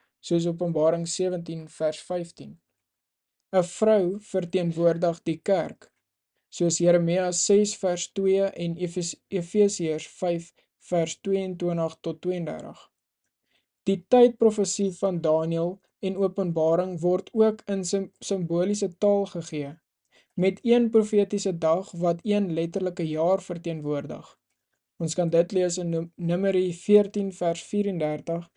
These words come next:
en Esegiel vier vers ses. Soos wat William Miller hierdie beginsels van Bybelse interpretasie toegepas het, was hy verbaas toe hy ontdek het, soos hy geglo het, wat die tydsberekening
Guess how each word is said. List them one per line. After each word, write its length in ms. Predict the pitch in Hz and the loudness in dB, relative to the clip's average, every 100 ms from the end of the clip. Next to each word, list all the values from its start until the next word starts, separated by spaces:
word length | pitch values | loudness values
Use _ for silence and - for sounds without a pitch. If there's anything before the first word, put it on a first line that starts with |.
| _ _ - | _ _ -8
en 140 | 185 | -6
Esegiel 680 | 190 170 - 202 196 190 180 | -2 -2 2 2 2 0 0
vier 420 | 175 - 190 190 | -2 -4 -2 -4
vers 360 | 170 165 160 - | -4 -4 -4 -4
ses. 420 | 185 156 - - _ _ _ _ _ _ _ _ _ | -6 -6 -12 -20 _ _ _ _ _ _ _ _ _
Soos 340 | - 240 247 | 4 6 8
wat 260 | 240 226 175 | 6 4 4
William 420 | 165 185 196 175 | 4 4 2 0
Miller 320 | 165 180 180 | 0 2 2
hierdie 360 | 165 180 196 208 | 2 0 2 0
beginsels 600 | 190 170 196 180 196 175 | 0 0 -2 -2 -2 -2
van 400 | 185 175 170 170 _ - | -4 -4 -6 -10 _ 0
Bybelse 460 | 165 185 196 202 | 2 2 2 -2
interpretasie 840 | 190 190 175 180 - 208 202 190 175 | -2 -4 -6 -4 2 2 2 -2 0
toegepas 560 | 220 220 208 170 156 | 0 0 -2 -2 -2
het, 260 | 151 156 - _ _ _ _ - | -4 -6 -12 _ _ _ _ -8
was 300 | 160 190 208 | 2 4 6
hy 100 | 220 | 4
verbaas 680 | 214 196 151 165 196 208 - | 2 0 2 4 4 2 0
toe 180 | 202 185 | 0 2
hy 120 | 180 | 0
ontdek 500 | 185 175 165 175 170 | -2 -4 -4 -4 -6
het, 280 | 165 165 _ _ _ | -8 -10 _ _ _
soos 320 | - 185 185 180 | -2 2 4 4
hy 160 | 175 | 0
geglo 400 | 170 170 - 202 | -2 -8 -2 0
het, 360 | 180 147 151 _ _ _ _ - | 2 -2 -8 _ _ _ _ -4
wat 200 | 165 180 | 2 4
die 120 | 180 | 4
tydsberekening 880 | 175 208 208 - 165 160 175 165 156 | 6 6 4 0 -2 -2 -4 -8 -10